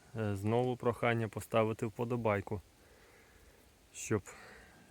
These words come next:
це відео було більш просунуте на просторах Ютуба, і його побачили і ознайомилися якомога більше людей.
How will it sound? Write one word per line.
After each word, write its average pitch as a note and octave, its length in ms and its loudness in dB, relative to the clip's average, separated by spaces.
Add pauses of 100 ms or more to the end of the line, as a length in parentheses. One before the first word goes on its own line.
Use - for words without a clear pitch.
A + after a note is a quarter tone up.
це A#2 180 0
відео G#2 420 2
було G#2+ 320 0
більш G#2 280 -4
просунуте G#2 680 -2
на G#2 100 0
просторах G#2 540 0
Ютуба, B2+ 460 -2
і A#2 40 0
його C3+ 220 -2
побачили B2 600 -2 (640)
і A#2 100 2
ознайомилися A2+ 840 2
якомога A2+ 480 0
більше A2 380 -6
людей. G2+ 400 -4